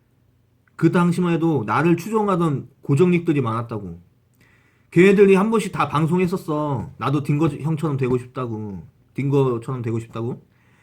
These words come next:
근데 나도 한 번씩은 그냥 가. 한 번씩은 가는데 그게 끌-, 끝이야. 왜? 형편없거든.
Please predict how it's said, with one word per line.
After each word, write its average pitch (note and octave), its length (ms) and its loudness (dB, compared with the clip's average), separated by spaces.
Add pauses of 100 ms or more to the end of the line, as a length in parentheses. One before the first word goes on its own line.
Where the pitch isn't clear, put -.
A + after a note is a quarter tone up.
(760)
근데 G3 680 0
나도 E3+ 220 0
한 A#3+ 140 0
번씩은 A#3 480 0
그냥 E3 160 -2
가. C3 360 -8 (140)
한 A3+ 160 -4
번씩은 B3 280 -4
가는데 C#3+ 300 -2
그게 C#3+ 260 0
끌-, A#3+ 180 -6 (200)
끝이야. - 380 -10 (640)
왜? B2+ 380 2 (2000)
형편없거든. F#3+ 1300 2